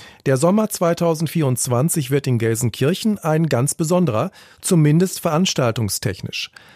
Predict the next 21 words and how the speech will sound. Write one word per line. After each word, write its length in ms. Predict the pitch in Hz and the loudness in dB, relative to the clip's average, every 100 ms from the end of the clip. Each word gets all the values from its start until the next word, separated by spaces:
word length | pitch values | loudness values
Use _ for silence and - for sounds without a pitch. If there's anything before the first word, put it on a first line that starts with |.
| - | -6
Weltstars 760 | 120 185 - - 113 135 196 | 0 0 0 -2 0 0 -2
und 200 | 151 143 | -2 -2
internationale 880 | - 208 202 170 143 147 170 139 135 | 0 -2 0 0 0 0 0 2 2
Fußballprofis 1040 | 127 208 214 - 107 - 127 147 156 131 - | 0 -2 -2 -2 -2 -2 -4 -4 -2 -2 0
geben 200 | 156 160 | 2 2
sich 200 | 123 - | 0 0
dann 240 | 139 185 | 0 0
in 100 | 147 | 0
der 160 | 113 101 | 0 0
Veltins 440 | 160 185 139 113 123 | 0 0 0 -2 -2
Arena 440 | 110 120 131 104 | -2 0 0 -2
quasi 520 | - 120 127 139 131 | -2 0 2 0 -2
die 140 | 123 113 | -2 -4
Klinke 400 | - 220 220 143 | 0 0 2 2
in 160 | 120 | 0
die 120 | 113 | 2
Hand. 280 | 123 113 - - - - - - | 2 0 -2 -12 -20 -20 -20 -12
Vier 240 | - 214 | -2 0
Spiele 440 | 214 - 190 170 143 | 0 0 0 2 2
der 180 | 120 113 | 2 0
Fußball-Europameisterschaft, 1800 | 202 214 - 156 160 143 120 131 131 110 95 95 - - - - - | -2 -2 0 0 2 2 2 0 0 -2 -4 -4 -6 -8 -10 -12 -16